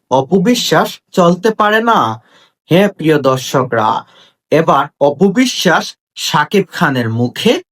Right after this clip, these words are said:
আঙ্গুল দিয়ে দেখিয়ে দিলেন সে শাকিব খান ছাড়াও রাজত্ব করতে পারে। শাকিব খানের সাথে সত্তরটিরও বেশি সিনেমায় অভিনয় করেছিলেন অপু বিশ্বাস, কিন্তু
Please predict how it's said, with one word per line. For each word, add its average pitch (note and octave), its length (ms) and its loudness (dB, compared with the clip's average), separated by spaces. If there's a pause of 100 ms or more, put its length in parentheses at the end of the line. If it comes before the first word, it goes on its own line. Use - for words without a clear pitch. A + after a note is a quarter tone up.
(280)
আঙ্গুল A#3+ 500 4
দিয়ে B2 300 2 (540)
দেখিয়ে F3+ 540 2
দিলেন B2 420 0 (420)
সে E3 240 2 (460)
শাকিব C#3 520 -2
খান G#3 280 -2
ছাড়াও A#2 520 0 (440)
রাজত্ব C#3 580 -2 (500)
করতে C#3 400 0 (120)
পারে। A#2+ 320 0 (600)
শাকিব F3+ 480 -2
খানের D4+ 380 2
সাথে C3 340 -2
সত্তরটিরও D3+ 840 0 (400)
বেশি F#3+ 300 2
সিনেমায় E3 600 0
অভিনয় D#3+ 460 2
করেছিলেন B2+ 580 0 (460)
অপু D3 320 0
বিশ্বাস, A#2 680 0 (520)
কিন্তু A#3+ 340 2